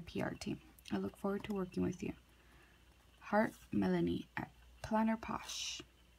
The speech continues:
And she gave me a code to share with all my viewers and my followers. Ta-da! Rebecca twenty-five for twenty-five percent off,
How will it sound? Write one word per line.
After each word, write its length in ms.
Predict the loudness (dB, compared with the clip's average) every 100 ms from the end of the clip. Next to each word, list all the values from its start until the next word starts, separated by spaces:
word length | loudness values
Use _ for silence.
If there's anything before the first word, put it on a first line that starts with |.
| -20 -16 -16 -16 -4
And 140 | -4
she 140 | -2 -4
gave 180 | 0 2
me 140 | 2
a 60 | 0
code 520 | -2 0 2 0 -4 -10 -20 -20 -20 -8
to 80 | -4
share 300 | -2 -2 0
with 180 | 0 -4 -4
all 420 | -2 -2 -4 -8 -14 -20 -20 -20 -20 -20 -14 -2
my 180 | 0
viewers 580 | 0 2 0 0 -2 -4 -8 -20 -18 -18 -18 -18 -18 -18 -20 -20 -20 -6
and 140 | -2 0
my 120 | -2
followers. 840 | -2 -4 -2 -4 -4 -6 -8 -20 -20 -20 -20 -20 -20 -20 -20 -8
Ta-da! 880 | 0 2 4 4 2 2 2 2 -2 -6 -14 -6
Rebecca 380 | -4 -2 -4 -6
twenty-five 560 | -2 -2 -2 -2 -4 -6 -20 -20 -20 -20 -20 -20 -16 -6
for 120 | -4
twenty-five 500 | 0 2 2 -2 -4
percent 460 | -4 -4 -4 -4 -6 -12 -16 -16 -20 -20 -20 -12 -2
off, 180 | -2